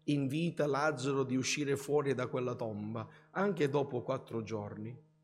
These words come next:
anche dopo che quella salma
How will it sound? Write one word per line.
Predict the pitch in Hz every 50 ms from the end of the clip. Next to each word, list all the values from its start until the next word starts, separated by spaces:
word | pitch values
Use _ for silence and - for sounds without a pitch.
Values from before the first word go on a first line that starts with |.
| _ _ _ _ _ _ _ _ _ _ _ -
anche | 156 180 185 156 170 165
dopo | 139 156 175 180 180 180 - 165 156 147 143 127 - - -
che | - 147 135
quella | - - 156 147 143 143 139 127
salma | - - - 170 160 175 190 170 165 156 151 147 143 139 131